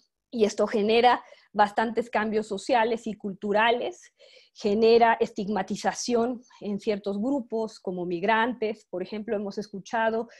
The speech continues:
que las poblaciones que reciben estos migrantes en el norte de México están en, eh, a veces enojados, ¿no? con estos migrantes que llegan, o sabemos, escuchamos las noticias que en Estados Unidos también, eh, a veces están enojados con que lleguen los mexicanos a, a, allá,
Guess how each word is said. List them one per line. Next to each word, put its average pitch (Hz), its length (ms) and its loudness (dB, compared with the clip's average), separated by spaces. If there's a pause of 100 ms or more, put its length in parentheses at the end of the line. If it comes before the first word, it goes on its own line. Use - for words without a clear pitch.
(260)
que 208 100 -2
las 190 140 0
poblaciones 220 560 -2
que 214 100 -2
reciben 214 400 -4
estos 208 240 -8
migrantes 233 500 -4
en 208 100 -4
el 190 120 -4
norte 202 220 -4
de 208 60 -6
México 226 540 -6 (340)
están 196 380 -2
en, 190 220 -4
eh, 170 180 -6 (220)
a 202 120 0
veces 220 380 -2
enojados, 202 800 0
¿no? 214 180 -6
con 208 160 -6
estos 196 280 -10
migrantes 190 440 -8
que 190 120 -4
llegan, 233 440 2 (380)
o 262 320 6 (240)
sabemos, 208 520 0
escuchamos 226 420 -6
las 214 100 0
noticias 214 360 -6
que - 80 -6
en 185 60 -4
Estados 214 280 -4
Unidos 233 180 -6
también, 214 300 -4 (340)
eh, 208 160 4 (160)
a 202 80 2
veces 240 360 2 (280)
están 233 380 2
enojados 233 500 0
con 202 160 -2
que 220 100 0
lleguen 226 220 4
los 202 100 -6
mexicanos 208 600 -2
a, 185 160 -4
a, 190 260 0
allá, 190 400 0